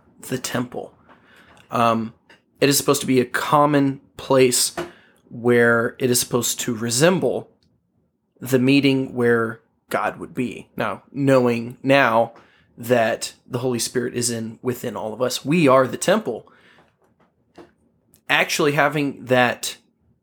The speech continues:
physical representation, yeah, yeah, you're right. There's nowhere in Scripture that says you have to have a church.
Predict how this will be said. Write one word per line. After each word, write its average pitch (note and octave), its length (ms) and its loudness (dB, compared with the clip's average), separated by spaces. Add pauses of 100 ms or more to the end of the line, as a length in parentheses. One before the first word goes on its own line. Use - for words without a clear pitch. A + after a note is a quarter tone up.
(180)
physical C3+ 380 0
representation, C3+ 760 0
yeah, A#3+ 140 4
yeah, - 240 0
you're C#3 180 -2
right. - 160 -4
There's C#3+ 220 2
nowhere D3 180 4
in B2+ 60 2
Scripture B2+ 360 -2
that B2 160 -4
says A#2+ 240 0
you C3 100 0
have - 160 -6
to - 80 -8
have A#2 140 -10
a - 40 -14
church. - 480 -8